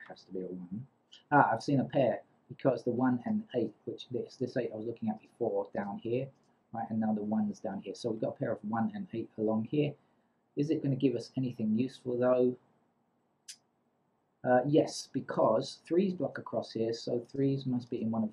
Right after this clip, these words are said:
these two squares. We've got another one down here. Threes in these two squares, so threes blocking across there, three blocking across there, and a three up here. So there we go with a three. And now the three blocking down and three blocking up. So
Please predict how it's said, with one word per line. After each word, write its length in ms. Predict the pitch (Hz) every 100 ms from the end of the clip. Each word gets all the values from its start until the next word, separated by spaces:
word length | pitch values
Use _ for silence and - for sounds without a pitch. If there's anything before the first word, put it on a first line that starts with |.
| -
these 180 | 117 -
two 160 | 101
squares. 280 | - 101 107
We've 80 | 110
got 80 | 107
another 160 | 113
one 180 | 110 101
down 220 | 107 95
here. 100 | - _ _ _ _ _ _ _ _
Threes 280 | 156 147 127
in 100 | 110
these 220 | 107 110
two 160 | - 107
squares, 380 | - 113 110 -
so 100 | 107
threes 420 | - 139 131 120
blocking 420 | - 117 - 113
across 360 | 98 - - - 98
there, 380 | 101 101 101 -
three 160 | 104 104
blocking 360 | 101 95 98 92
across 220 | - - -
there, 160 | 95 -
and 140 | 92
a 40 | 92 _
three 260 | 101 101 98 _
up 160 | 139 -
here. 180 | 104 104 - _ _ _ _ _ _ _ _
So 200 | - - -
there 120 | -
we 80 | -
go 140 | -
with 100 | 90
a 220 | - _
three. 280 | 131 143 180 - _ _ _ _ -
And 120 | 110
now 140 | 107 98
the 80 | -
three 220 | 139 123 113
blocking 320 | 113 - 120
down 320 | 131 147 147
and 200 | 110 107
three 140 | 117 107
blocking 380 | - - 98 107
up. 160 | 123 - _ _
So 240 | _ -